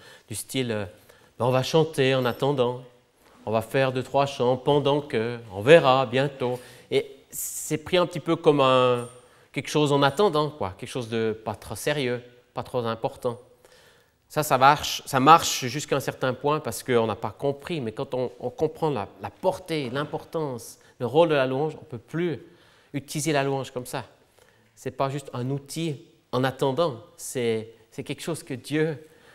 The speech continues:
a prévu pour nous et pour aussi se manifester sur la terre. Hein ? Donc la louange, c'est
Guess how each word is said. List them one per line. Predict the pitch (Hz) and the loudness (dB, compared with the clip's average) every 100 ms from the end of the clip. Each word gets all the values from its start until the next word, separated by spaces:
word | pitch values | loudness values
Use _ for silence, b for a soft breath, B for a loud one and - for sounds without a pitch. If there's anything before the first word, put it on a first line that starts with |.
| B | B
a | 110 | -10
prévu | - 156 160 165 190 190 B B _ | 0 2 4 0 -4 -8 B B _
pour | 131 131 | 2 4
nous | 151 170 190 - B B _ | 6 4 2 -8 B B _
et | 117 | -12
pour | 117 131 127 | -10 -4 -2
aussi | 147 151 147 151 B _ | -2 0 -2 -4 B _
se | - | -6
manifester | 117 127 131 139 127 135 | -2 0 0 -4 -6 -8
sur | - | -8
la | 113 | -8
terre. | 107 107 92 - _ _ _ - | -4 -4 -4 -16 _ _ _ -12
Hein ? | 101 120 _ b b b b - | -12 -12 _ b b b b -20
Donc | - | -8
la | 113 | -6
louange, | 120 123 127 135 | -4 -4 -4 -8
c'est | - - 110 110 | -14 -8 -6 -6